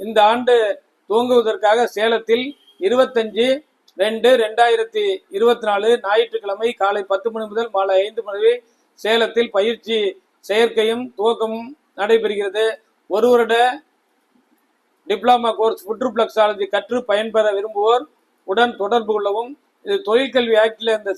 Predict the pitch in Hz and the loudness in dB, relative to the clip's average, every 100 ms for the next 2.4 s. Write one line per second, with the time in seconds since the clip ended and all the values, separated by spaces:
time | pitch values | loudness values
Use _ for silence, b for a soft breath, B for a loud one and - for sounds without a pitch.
0 | 202 220 226 214 202 214 208 - 196 214 | 0 0 0 0 0 -2 -4 -2 -2 -2
1 | 220 208 202 208 202 226 - _ _ _ | -4 -4 -4 -2 0 0 -4 _ _ _
2 | _ - 208 196 | _ 2 2 2